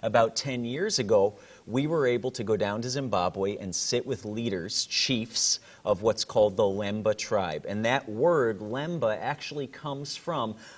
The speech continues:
a place in Yemen, Saudi Arabia area where this group first settled after they left Israel. Their story, their oral history,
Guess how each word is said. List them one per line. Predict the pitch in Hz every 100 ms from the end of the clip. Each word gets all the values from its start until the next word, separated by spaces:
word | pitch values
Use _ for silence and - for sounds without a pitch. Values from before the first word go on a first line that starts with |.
| -
a |
place | 110 - 143 139 147 - -
in | 135 117 113
Yemen, | 117 110 123 139 147 139
Saudi | - 143 131 127
Arabia | 123 120 123 123 113 -
area | 135 170 165 107 104 - - -
where | 104 120 135 160
this | 139 143 -
group | - 123 156 135 - - _ _
first | - - 156 165 - -
settled | 175 156 117 110
after | 120 120 -
they | 123 120
left | 113 107 107
Israel. | 127 120 101 80
Their | 87 131
story, | - - 165 143 110 110
their | 107
oral | 104 120 123
history, | 123 - - 104